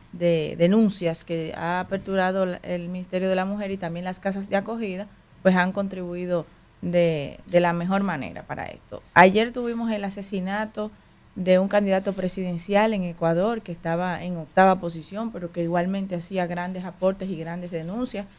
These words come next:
en todo el sentido en este país, y eso nos lleva a hablar de la violencia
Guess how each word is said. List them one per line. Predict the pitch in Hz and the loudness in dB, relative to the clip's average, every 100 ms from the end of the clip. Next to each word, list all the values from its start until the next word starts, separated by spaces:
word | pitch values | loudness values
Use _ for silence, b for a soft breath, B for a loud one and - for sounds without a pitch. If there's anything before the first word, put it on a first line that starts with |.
| b b - | b b -8
en | 175 | -4
todo | 170 180 190 180 | 4 6 8 6
el | 170 170 | 4 0
sentido | 185 170 202 226 185 | -6 -6 -4 -2 -2
en | |
este | 170 175 170 | -4 -4 -4
país, | 170 185 233 214 | -4 -4 -6 -6
y | 175 | -10
eso | 180 | -10
nos | 190 190 | -12 -12
lleva | 190 196 190 | -8 -6 -6
a | 190 | -6
hablar | 160 170 180 196 B B - | -4 -2 -2 -4 B B 6
de | 170 | 8
la | 160 | 8
violencia | 156 160 170 180 170 175 | 4 2 0 -2 -4 -2